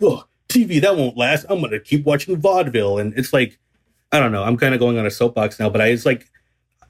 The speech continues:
comedians, come on. Like, I think it's like, uh, figure it out.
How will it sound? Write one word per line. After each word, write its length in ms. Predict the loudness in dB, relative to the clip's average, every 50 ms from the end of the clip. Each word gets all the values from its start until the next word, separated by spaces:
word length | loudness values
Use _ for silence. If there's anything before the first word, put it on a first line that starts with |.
| -4 -2 2
comedians, 440 | 2 4 4 4 4 2 0 -2
come 140 | -2 -2 0 2
on. 200 | 2 2 2 2
Like, 240 | 0 0 0 0
I 120 | 0 0 0
think 300 | 0 0 -2 -2 -2 -2 -2
it's 220 | -2 -2 0 0
like, 280 | 0 0 0 0 0 0
uh, 340 | 2 2 4 2 2 2 0 -4 _ _ _ _ _ _ _ _ _ 0
figure 240 | 0 2 2 2
it 60 | 2 2
out. 280 | 2 0 0 -2 -6